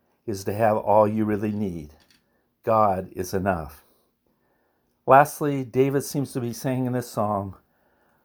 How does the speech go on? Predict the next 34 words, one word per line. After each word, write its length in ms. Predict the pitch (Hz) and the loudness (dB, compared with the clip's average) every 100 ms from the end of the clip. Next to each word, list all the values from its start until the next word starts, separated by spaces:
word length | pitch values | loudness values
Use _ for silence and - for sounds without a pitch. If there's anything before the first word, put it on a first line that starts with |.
| _ | _
"Those 340 | 127 135 135 | 8 8 4
who 100 | 147 | -2
seek 340 | 131 - 139 131 | -6 -4 -6 -2
the 120 | 139 | 0
Lord 520 | 127 110 98 92 90 - - | 4 4 4 2 -4 -14 -6
lack 420 | 101 98 92 - _ | 0 2 0 -8 _
no 280 | 104 110 107 | -4 -2 -2
good 280 | 107 101 - | -2 -6 -4
thing." 420 | 101 92 80 69 - _ _ _ _ _ _ _ _ _ _ _ - | -6 -6 -8 -14 -20 _ _ _ _ _ _ _ _ _ _ _ -8
If 120 | 120 | 2
you 140 | 185 180 | 4 6
habitually 560 | 180 165 165 160 156 | 4 2 -2 -4 -4
seek 400 | 143 - 151 147 | -4 -6 -8 -6
him, 320 | 110 98 90 90 | -6 -4 -6 -6
you 160 | 110 | -2
will 140 | 120 113 | 2 2
lack 340 | 113 110 - | 2 0 -2
no 280 | 92 110 110 | -2 0 0
good 260 | 110 101 - | -2 -6 -6
thing. 400 | 92 85 78 73 _ _ _ _ _ _ _ _ _ - | -6 -6 -8 -16 _ _ _ _ _ _ _ _ _ 0
Good 240 | 143 135 | 2 2
thing 420 | - 156 123 113 | 0 2 2 0
here 160 | 110 117 | 0 0
being 200 | 117 113 | 0 -2
synonymous 720 | - 131 127 135 135 117 101 | -2 2 6 6 4 0 -2
for 260 | - 110 - - _ | -2 -4 -4 -20 _
prosperity 760 | 147 127 - - 143 139 120 107 | 2 2 2 0 2 2 2 -2
and 120 | 98 | -6
happiness. 920 | - 151 151 127 104 87 - - - _ _ _ _ _ _ _ | -4 -4 -2 -4 -6 -6 -10 -16 -18 _ _ _ _ _ _ _
You 100 | 123 | -2
may 140 | 127 | 0
say 300 | 113 151 135 | 0 2 2
to 60 | 127 | 2
yourself, 600 | 113 - 120 104 98 | 0 2 2 2 0